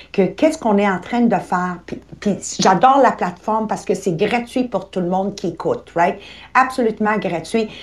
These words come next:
Cette plateforme, de voir des, un beau témoignage comme Julien de hier, euh, qui continue à nous, euh, driver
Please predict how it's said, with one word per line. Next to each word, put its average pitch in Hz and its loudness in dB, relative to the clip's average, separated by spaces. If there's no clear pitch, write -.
Cette 196 -2
plateforme, 240 4
de 202 6
voir 226 6
des, 190 4
un 190 2
beau 277 4
témoignage 214 2
comme 180 0
Julien 175 0
de 196 2
hier, 185 2
euh, 180 0
qui - -2
continue 269 6
à 202 4
nous, 220 6
euh, 202 6
driver 254 6